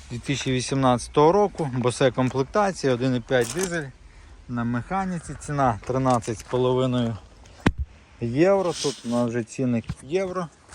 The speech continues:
В кому цікавому кольорі. Такий у нас Renault Kadjar. Дві тисячі п'ятнадцятий рік, чотирнадцять дев'ятсот ціна в нас.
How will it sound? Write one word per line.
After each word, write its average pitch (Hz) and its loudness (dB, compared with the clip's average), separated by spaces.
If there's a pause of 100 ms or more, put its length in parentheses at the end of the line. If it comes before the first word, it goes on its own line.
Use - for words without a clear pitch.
(1120)
В - -16
кому 127 2
цікавому 117 2
кольорі. 104 0 (2750)
Такий - -6
у 117 0
нас 110 -2
Renault 113 -2
Kadjar. 147 6 (1120)
Дві 113 -6
тисячі 120 -4
п'ятнадцятий 123 -4
рік, 180 -10
чотирнадцять 123 -6
дев'ятсот 120 -4
ціна 175 -8
в 185 -8
нас. 165 -10